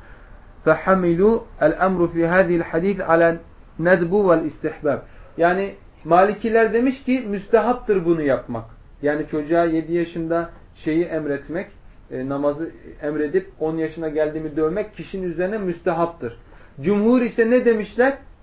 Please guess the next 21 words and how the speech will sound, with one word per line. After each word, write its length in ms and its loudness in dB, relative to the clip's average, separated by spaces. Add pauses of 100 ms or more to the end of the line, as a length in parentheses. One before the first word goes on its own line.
Vaciptir 680 4
demişler. 420 -4
Yani 320 2
baba 300 4
bunu 140 0
yapmaz 560 0
ise 280 0
ne 60 -2
olur? 340 4 (520)
Günahkar 560 0
olur. 200 -6 (340)
Günah 400 -2
kazanır 400 -4
yani. 200 -12 (4000)
Peki 260 2
namazın 440 4
vakitleri? 580 0
Salavatül 560 4
mafruda 420 0
fil 260 -4
yevmi 380 0